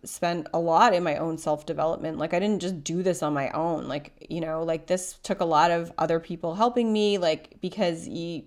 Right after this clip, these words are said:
a lot of this stuff, like, you just need the right person to help you pull it out and see it for what it is. So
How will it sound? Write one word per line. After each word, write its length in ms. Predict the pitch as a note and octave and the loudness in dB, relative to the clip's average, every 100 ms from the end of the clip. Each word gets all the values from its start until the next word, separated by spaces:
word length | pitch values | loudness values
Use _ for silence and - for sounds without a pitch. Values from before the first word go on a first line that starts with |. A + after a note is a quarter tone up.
| - | -4
a 100 | - | 0
lot 220 | F#3+ G#3+ | 6 6
of 60 | C4 | 6
this 160 | A#3+ | 2
stuff, 280 | - F#3 F#3 | 2 0 2
like, 140 | F3+ E3+ | -2 -2
you 100 | F3 | -4
just 200 | F3 F3 | -4 -6
need 220 | E3+ E3 | -4 -2
the 60 | |
right 220 | E3 F3 - | 0 0 -2
person 320 | D#3 D#3+ D#3+ | -6 -4 -4
to 60 | |
help 200 | F#3 D#3 | -2 -2
you 120 | - - | -2 -8
pull 260 | - E3 | -4 -2
it 100 | - | 0
out 300 | - G#3 D#4 | 2 4 4
and 140 | F#3 F3+ | 0 -4
see 180 | E3 | -4
it 100 | D#3+ | -4
for 140 | - D#3 | -4 -4
what 160 | E3+ | -2
it 100 | D3+ | -2
is. 240 | - - - | -2 -4 -4
So 280 | - E3+ | 0 0